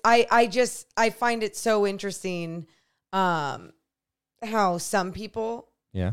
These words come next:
Speaker 1: break down the game or see it. <laughs>
Speaker 2: Yeah.
Speaker 1: Like, what? <laughs> And then, like, how I do it, how you do it. I mean, we all can have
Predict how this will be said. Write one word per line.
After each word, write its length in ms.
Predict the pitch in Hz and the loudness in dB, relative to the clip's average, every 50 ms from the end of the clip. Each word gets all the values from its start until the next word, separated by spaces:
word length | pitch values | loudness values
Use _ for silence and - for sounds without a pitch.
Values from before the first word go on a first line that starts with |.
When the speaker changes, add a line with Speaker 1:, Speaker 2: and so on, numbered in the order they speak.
| - - | -4 -2
Speaker 1:
break 240 | - 247 240 233 240 | 0 0 0 0 0
down 220 | - 247 240 233 | 0 0 2 0
the 60 | 233 233 | -2 -6
game 280 | 233 240 247 247 247 | -6 -6 -6 -6 -6
or 100 | 240 226 | -8 -8
see 280 | 214 - - 254 254 277 | -8 -8 -6 -4 -2 -2
it. 160 | 311 320 320 - | -2 -2 -6 -12
<laughs> 60 | - | -12
Speaker 2:
Yeah. 240 | - 233 220 - 254 | -10 -10 -8 -8 -8
Speaker 1:
Like, 360 | 233 214 202 196 185 170 - | -6 -4 -4 -4 -4 -6 -8
what? 380 | - 190 180 180 185 220 302 403 - _ _ - | -12 -10 -8 -6 -4 -4 -6 -8 -10 _ _ -14
<laughs> 1200 | 302 - - - - - 415 427 415 415 - - 330 381 415 403 403 - - - - - - - | -14 -14 -14 -12 -2 0 2 2 2 0 -2 -2 2 2 2 2 0 -4 -10 -10 -10 -10 -6 0
And 180 | - 277 285 285 | 2 2 4 6
then, 300 | 285 277 269 262 247 233 | 6 6 6 4 2 2
like, 280 | 254 240 226 208 - - _ _ _ - - _ _ _ _ _ - | 2 2 2 2 -2 -8 _ _ _ -20 -20 _ _ _ _ _ -4
how 520 | - 254 254 240 233 220 208 202 - - _ _ _ - | 2 4 6 8 8 8 6 4 2 -4 _ _ _ 0
I 180 | 220 254 277 | 2 2 2
do 200 | 254 220 233 214 | 4 2 2 4
it, 260 | 185 180 190 247 - _ _ _ - | 6 4 4 2 0 _ _ _ -8
how 140 | 220 233 226 | -2 -2 -2
you 280 | 208 180 175 240 294 285 | -2 -2 -4 -6 -6 -4
do 200 | 202 214 196 190 | -2 -2 -2 -2
it. 200 | 196 196 - _ | -2 -4 -4 _
I 100 | - 233 | -2 0
mean, 240 | 262 269 269 247 240 | 2 2 0 0 0
we 180 | 214 240 240 240 | -2 2 4 6
all 180 | 240 269 - | 6 6 4
can 180 | - - 240 202 | 2 0 -4 -6
have 720 | 180 160 175 190 214 240 226 196 165 160 160 147 147 - | -6 -4 0 2 2 4 4 2 0 0 -2 -4 -8 -16